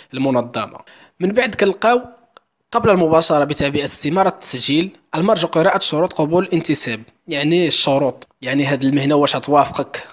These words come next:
قادر عليها ما قادرش، بزاف د الشروط. المهم هاديك الشروط غالبًا ما كنلقاوها في أي مهنة. صافي غدير أوافق، نعم أوافق على هذه الشروط.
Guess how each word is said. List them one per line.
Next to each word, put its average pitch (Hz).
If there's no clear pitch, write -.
قادر 139
عليها 131
ما 127
قادرش، 127
بزاف 135
د -
الشروط. -
المهم 156
هاديك 156
الشروط 156
غالبًا 151
ما 139
كنلقاوها 135
في -
أي 143
مهنة. 110
صافي -
غدير 170
أوافق، 156
نعم 139
أوافق 135
على 127
هذه 123
الشروط. 104